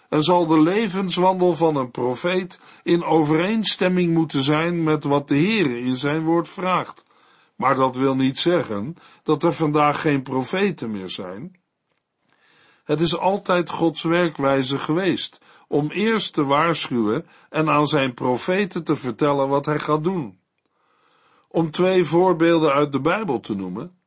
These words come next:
de geschiedenis van Noach en de aankondiging van de zondvloed, als ook de geschiedenis van Abram en God spreken over Sodom en Gomorra. Ook in het Nieuwe Testament lezen we erover.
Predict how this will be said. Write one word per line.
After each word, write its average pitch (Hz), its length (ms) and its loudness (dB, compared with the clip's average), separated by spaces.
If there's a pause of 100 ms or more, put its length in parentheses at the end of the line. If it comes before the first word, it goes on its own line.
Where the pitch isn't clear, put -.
(480)
de 160 120 0
geschiedenis 156 720 0
van 135 200 0
Noach 139 640 0 (260)
en 143 160 -2
de 139 140 0
aankondiging 131 880 -2
van 147 240 -4
de 147 120 0
zondvloed, 151 760 -2 (520)
als 160 240 2
ook 202 260 2
de 156 120 0
geschiedenis 165 640 0
van 143 260 -2
Abram 165 720 0 (300)
en 139 200 0
God 196 300 -2
spreken 160 720 0
over 131 380 -2
Sodom 131 580 2
en 139 220 -6
Gomorra. 151 680 -4 (1120)
Ook 151 260 0
in 131 140 -4
het 131 160 -6
Nieuwe 202 320 0
Testament 165 720 0
lezen 151 440 2
we 139 60 2
erover. 120 720 -2